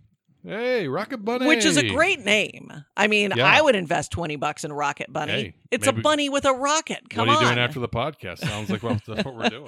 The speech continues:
Speaker 2: <laughs> It's like Rocket City Trash Pandas.
Speaker 1: Yeah.
Speaker 2: How do you not love Rocket Bunny?
Speaker 1: Come on.
Speaker 2: So he wakes up the next morning, casually checks his crypto wallet, and, uh, he's got, like, a trillion dollars.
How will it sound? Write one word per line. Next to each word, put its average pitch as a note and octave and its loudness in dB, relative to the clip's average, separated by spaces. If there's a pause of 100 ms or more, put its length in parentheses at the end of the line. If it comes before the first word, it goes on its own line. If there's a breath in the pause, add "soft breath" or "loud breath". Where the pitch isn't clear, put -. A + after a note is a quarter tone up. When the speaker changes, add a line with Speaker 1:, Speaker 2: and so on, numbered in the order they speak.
Speaker 2:
<laughs> - -16
It's - -4
like C#4 4
Rocket A#3+ 2
City A#3+ -2
Trash A#3+ 0
Pandas. F3 -2
Speaker 1:
Yeah. F3+ -2
Speaker 2:
How G#3+ 4
do A3 2
you A#3 2
not A3+ 4
love G#3+ 4
Rocket G#3 4
Bunny? E3 -2
Speaker 1:
Come F3 0
on. F#3 -4
Speaker 2:
So G3+ 6
he G3 0
wakes G#3 2
up A#3 0
the A3 -2
next G3+ -2
morning, F3 -6 (240 soft breath)
casually F#3+ 2
checks - -2
his E3 -6
crypto D#3+ -6
wallet, D3+ -4 (300 soft breath)
and, G3 4
uh, F#3 6
he's F#3+ 0
got, F#3+ 2
like, F3 -2
a F3+ -4
trillion D3 -8
dollars. C3+ -12